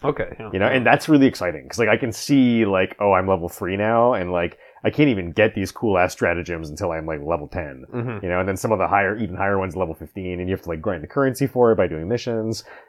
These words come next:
Speaker 2: And I'm like, I see that stuff, and I'm like, "Oh, that's cool. It's gonna give
Speaker 1: Yeah.
Speaker 2: me, like, a lot of shit to do for a long time."
Speaker 1: Yeah, reason to play, yeah.
Speaker 2: Yeah, yeah, and there's, like, at first I found it a little dizzying 'cause they have, like, three or four different currencies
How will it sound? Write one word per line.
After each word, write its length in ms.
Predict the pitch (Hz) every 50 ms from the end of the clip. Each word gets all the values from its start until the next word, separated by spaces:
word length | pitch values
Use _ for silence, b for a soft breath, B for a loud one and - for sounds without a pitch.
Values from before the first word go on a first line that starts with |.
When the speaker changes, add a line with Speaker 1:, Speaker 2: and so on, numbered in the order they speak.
| B _
Speaker 2:
And 160 | - 101 104 110
I'm 160 | 117 120 120
like, 200 | 117 113 113 113
I 100 | 101 98
see 220 | - - - 147 139
that 180 | 120 104 98 -
stuff, 200 | - 104 87 -
and 80 | 90 90
I'm 80 | 90
like, 120 | 85 90 78
"Oh, 60 | 92
that's 160 | 95 107 - -
cool. 300 | - 131 95 71 65 69
It's 120 | 82 - -
gonna 160 | 107 98 104
give 120 | 95 185
Speaker 1:
Yeah. 60 | 160 101
Speaker 2:
me, 40 | 98
like, 140 | 92 92 -
a 40 | 95
lot 200 | 95 95 90 90
of 60 | 90
shit 180 | - - 90 -
to 60 | 101
do 180 | 85 90 85 80
for 120 | - 82
a 60 | 82
long 220 | 90 87 82 80 78
time." 340 | - 78 73 69 65 67 69
Speaker 1:
Yeah, 120 | - 160 107
reason 320 | 101 117 113 113 113 110
to 40 | 104
play, 200 | - 139 123 - 104
yeah. 140 | 113 131 113 - -
Speaker 2:
Yeah, 280 | 147 220 277 185 127
yeah, 200 | 110 113 120 117
and 200 | 120 127 123 131
there's, 160 | 127 135 131 127
like, 240 | 139 131 123 - b b b b b b -
at 140 | 131 - -
first 260 | - 156 156 147 -
I 60 | 156
found 240 | - 160 147 143 139
it 80 | 123
a 40 | 117
little 240 | 113 113 117 117 104
dizzying 500 | - 110 104 92 113 120 120 123 127 123
'cause 120 | 117 113
they 100 | 104 104
have, 200 | 90 101 107 90 98
like, 140 | 101 95 -
three 260 | - - - 117 113
or 80 | 113
four 180 | 113 - 120 117
different 260 | 110 107 110 113 98
currencies 640 | - 107 98 98 110 104 127 131 135 139 135 - -